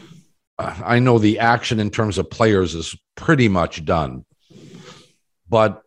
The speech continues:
there's still a lot to do here. And one of the issues in the midst, since the pandemic, which I guess is ongoing, uh, is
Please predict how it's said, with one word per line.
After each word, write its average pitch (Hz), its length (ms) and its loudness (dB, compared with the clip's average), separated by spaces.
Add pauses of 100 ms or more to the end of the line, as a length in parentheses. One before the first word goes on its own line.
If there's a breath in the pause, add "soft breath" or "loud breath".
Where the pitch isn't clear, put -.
(160)
there's 151 300 2
still 135 260 2
a 117 40 4
lot 107 360 0
to 92 80 -8
do 92 320 2
here. 67 320 -4
And 92 420 -6
one 139 180 4
of 143 100 4
the 104 180 4
issues 85 640 -2
in 90 160 0
the 87 60 4
midst, 92 440 0
since - 280 -4
the 110 100 0
pandemic, 92 680 0 (760 loud breath)
which 76 220 -2
I 69 100 -2
guess 85 260 2
is - 260 -4 (160)
ongoing, 82 680 0 (840 soft breath)
uh, 90 460 4 (680)
is 110 440 2